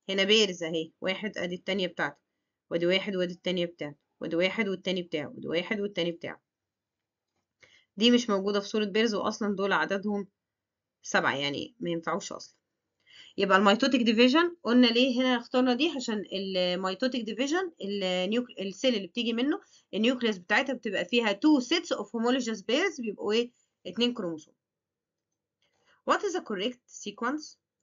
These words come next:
of the following living organisms من اللور للهاير؟ طيب، من الأقل للأكتر.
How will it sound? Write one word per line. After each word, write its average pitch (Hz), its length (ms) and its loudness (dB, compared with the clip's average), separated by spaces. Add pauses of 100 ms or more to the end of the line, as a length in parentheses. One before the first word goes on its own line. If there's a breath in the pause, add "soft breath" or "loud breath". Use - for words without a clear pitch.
(200)
of 208 100 -6
the 190 80 -8
following 220 360 -4
living 208 320 0
organisms 202 640 -2
من 185 100 0
اللور 190 460 0 (800)
للهاير؟ 190 460 -2 (760)
طيب، - 160 -12 (1080)
من 214 140 4
الأقل 254 560 6
للأكتر. 202 460 -4